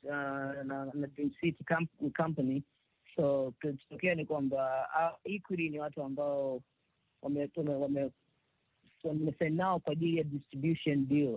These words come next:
ambapo wao watakuwa wanasaidia kupeleka mziki, ambapo mimi nimeshindwa kufika sehemu ambazo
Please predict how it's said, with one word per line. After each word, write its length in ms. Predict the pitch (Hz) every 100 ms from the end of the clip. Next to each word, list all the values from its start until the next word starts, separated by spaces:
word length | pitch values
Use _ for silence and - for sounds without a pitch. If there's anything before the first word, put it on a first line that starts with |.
| -
ambapo 380 | 123 123 - 123
wao 260 | 160 175
watakuwa 420 | 151 143 - 147 139
wanasaidia 1200 | 135 131 123 - _ _ _ _ - 131 175 175
kupeleka 440 | 135 147 160 139
mziki, 360 | 135 156 156 143
ambapo 320 | 131 117 135
mimi 420 | 160 180 147 165 - _ _ _ _ _ _
nimeshindwa 440 | 269 127 120 160 147
kufika 420 | 139 - 151 -
sehemu 200 | - 151
ambazo 600 | 143 135 139 131 127 113